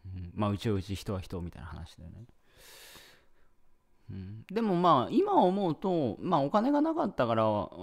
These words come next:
金持ちになりたいなっていうのはすごくあったんで、もしまあ、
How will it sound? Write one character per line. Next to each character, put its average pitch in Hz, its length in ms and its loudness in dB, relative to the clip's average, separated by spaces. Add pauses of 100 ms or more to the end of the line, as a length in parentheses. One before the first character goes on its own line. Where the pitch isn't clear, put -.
(160)
金 147 180 0
持 151 120 -2
ち 143 40 -6
に 120 80 0
な 104 100 0
り 107 80 -4
た 117 120 -2
い 104 60 -2
な 95 200 -2
っ - 100 -12
て - 120 -8
い 95 60 -2
う 90 40 -4
の 85 160 -4
は 85 80 -6
す - 100 -10
ご 131 120 -4
く 82 160 -6
あ - 20 -2
っ 101 140 -6
た 87 120 -6
ん 71 120 -10
で、 76 240 -10 (1400)
も 220 180 2
し 185 200 0
ま 113 400 2
あ、 - 20 -20